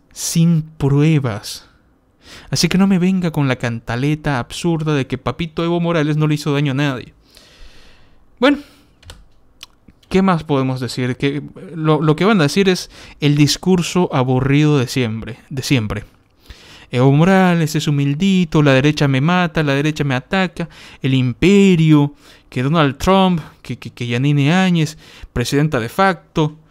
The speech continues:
que, que Evo Morales inventó el sol, creó la luna, y demás tonterías. Bien,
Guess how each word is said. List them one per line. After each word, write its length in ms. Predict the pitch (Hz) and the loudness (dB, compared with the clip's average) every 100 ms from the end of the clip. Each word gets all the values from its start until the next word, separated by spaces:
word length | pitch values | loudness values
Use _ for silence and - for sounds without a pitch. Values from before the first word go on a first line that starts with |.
| _ _ _ | _ _ _
que, 200 | - 117 | -8 -8
que 340 | - 117 107 127 | -6 -6 -2 2
Evo 160 | 143 | 4
Morales 500 | 135 151 165 147 - - | 4 2 2 2 -2 -6
inventó 520 | 156 143 135 127 170 | -2 0 0 0 0
el 120 | 160 143 | 0 0
sol, 460 | - 190 185 175 | 2 4 4 0
creó 260 | - 135 160 | 0 2 4
la 120 | 139 | 4
luna, 500 | 156 190 180 165 160 - - - - - - - - - _ - _ _ - - - - - - - - - | 4 4 2 0 -2 -8 -10 -12 -20 -20 -20 -20 -20 -20 _ -20 _ _ -20 -20 -20 -20 -20 -20 -20 -20 -12
y 80 | 214 | -6
demás 240 | 233 160 | -2 0
tonterías. 680 | 156 143 117 120 110 110 - - - - - _ 143 | 0 -2 -4 -4 -6 -8 -14 -20 -20 -20 -20 _ -6
Bien, 160 | 110 | -6